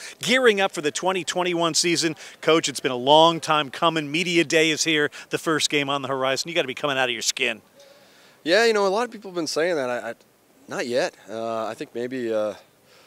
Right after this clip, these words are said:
Speaker 2: that actually Friday morning will probably be the day I am. I mean, we still have so much work to do, you know, and so it, I'm concentrating on each and every day, the work. I mean, even today, making sure the guys are organized the right way. We got the right equipment on and all those sort of things. So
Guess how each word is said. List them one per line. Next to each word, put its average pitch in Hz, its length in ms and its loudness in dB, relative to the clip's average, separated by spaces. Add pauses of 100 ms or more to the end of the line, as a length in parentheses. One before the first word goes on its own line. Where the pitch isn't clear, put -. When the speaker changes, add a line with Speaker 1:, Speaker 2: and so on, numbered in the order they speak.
(320)
Speaker 2:
that 113 120 -2
actually 117 260 -2
Friday 113 300 0
morning 107 320 -4
will 104 100 -8
probably 104 280 -6
be 104 60 -6
the 98 120 -6
day 101 240 -2
I 101 240 -6
am. 110 120 -8
I 98 60 -10
mean, 95 160 -12
we 107 100 -10
still 120 240 -6
have 104 80 -4
so - 100 -12
much 98 220 -16
work 90 160 -18
to - 80 -20
do, 87 100 -20 (220)
you 98 100 -12
know, 98 220 -6
and 92 100 -12
so 92 300 -8 (280)
it, 104 220 -10
I'm 101 140 -10 (100)
concentrating 110 500 -8
on 101 120 -6
each 101 180 -10
and 101 80 -8
every 98 140 -10
day, 98 260 -4
the 95 80 -8
work. 98 320 -6
I 95 60 -16
mean, 92 180 -16 (460)
even 107 160 -8
today, 95 340 -6 (140)
making 95 200 -16
sure - 160 -12
the 92 80 -14
guys 92 280 -10
are 95 60 -12
organized 92 420 -12
the 92 60 -10
right 92 120 -8
way. 92 140 -8
We 92 80 -12
got 92 160 -12
the 92 80 -12
right 92 180 -10 (400)
equipment 92 360 -10
on 92 180 -8
and 87 60 -14
all 90 160 -8
those 90 160 -10
sort 87 180 -14
of 85 60 -18
things. 90 240 -16
So 90 200 -12